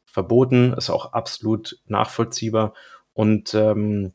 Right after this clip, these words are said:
ja, das sogenannte Kiffen in Fußgängerzonen ist auch erst ab zwanzig Uhr erlaubt. Ähm, ja, und wie der Dome schon gesagt hat, für Minderjährige oder beziehungsweise unter achtzehnjährige ist natürlich ein Tabuthema. Und wer das mit den Verbotszonen einfach mal auf einer Karte interaktiv sehen will, dem können wir bubatskarte punkt de empfehlen.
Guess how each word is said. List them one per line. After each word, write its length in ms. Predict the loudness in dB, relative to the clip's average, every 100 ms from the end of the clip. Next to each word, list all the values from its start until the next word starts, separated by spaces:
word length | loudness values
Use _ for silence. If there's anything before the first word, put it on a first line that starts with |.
| _
ja, 240 | -8 -8 -8
das 220 | -8 -4
sogenannte 460 | 0 2 2 2 -2
Kiffen 360 | -4 -6 -2 -2
in 100 | 0
Fußgängerzonen 800 | -2 -2 0 0 0 0 0 -2
ist 120 | 0
auch 240 | 0 2
erst 160 | 2 0
ab 160 | -2
zwanzig 420 | -2 -4 -4 -6 -4
Uhr 200 | -2 -2
erlaubt. 460 | 0 2 0 -2 -20 -18 -12 -12 -14 -6
Ähm, 320 | -2 -2 -4 -4
ja, 220 | -2 -2 -4
und 240 | -8 -4
wie 80 | -4
der 100 | -2
Dome 220 | -2 -2
schon 180 | -2 -2
gesagt 280 | 2 2 0
hat, 100 | -4
für 100 | 0
Minderjährige 800 | 2 2 0 -2 -2 -4 -6 -8
oder 160 | -10
beziehungsweise 420 | -10 -6 -4 -4 -2
unter 260 | 0 0
achtzehnjährige 480 | -2 -2 -2 -2 -2
ist 140 | -4
natürlich 280 | -6 -4 -6
ein 200 | -6 -8 _
Tabuthema. 800 | -6 -2 0 0 2 2 0 -4 _ _ _
Und 180 | 0 4
wer 440 | 4 6 2 0 -2
das 160 | 2 2
mit 120 | 4
den 120 | 4
Verbotszonen 720 | 2 4 4 2 0 2 4
einfach 300 | 4 2 0
mal 160 | 2 2
auf 160 | 2 0
einer 100 | -4
Karte 380 | 0 0 2
interaktiv 600 | 0 0 0 -4 -10 -10
sehen 320 | -2 2 4 6
will, 280 | 6 6
dem 200 | 4 0
können 280 | 0 0 2
wir 100 | 2
bubatskarte 640 | 0 2 0 2 0 0 -2
punkt 60 |
de 180 | -2 0
empfehlen. 720 | 0 -2 2 4 4 0 -4